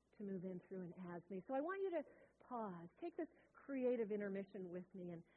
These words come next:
close your eyes for a moment. And just imagine, have the courage to imagine with me of what it would be like to live your life from this place of knowing that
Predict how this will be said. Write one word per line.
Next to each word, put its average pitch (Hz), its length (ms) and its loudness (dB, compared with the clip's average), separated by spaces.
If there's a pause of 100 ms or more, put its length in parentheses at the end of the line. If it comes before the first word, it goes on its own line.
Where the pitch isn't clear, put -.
(160)
close 320 200 -4
your 226 120 -2
eyes 190 240 -2 (120)
for 190 120 -2
a 175 40 -2
moment. 165 440 -6 (1080)
And 220 160 -2
just 320 400 6
imagine, 220 460 4
have 349 100 0
the 254 80 2 (220)
courage 320 500 8 (100)
to 247 120 4
imagine 220 640 4
with 233 220 2
me 190 180 -2 (320)
of 240 100 8
what 294 220 10
it 415 100 6
would 339 160 4
be 294 140 4
like 262 400 6
to 233 160 2 (220)
live 370 500 4
your 320 240 6
life 254 420 6 (120)
from 247 180 2
this 262 160 6 (240)
place 311 400 2
of 226 120 4 (280)
knowing 269 640 6
that 220 160 4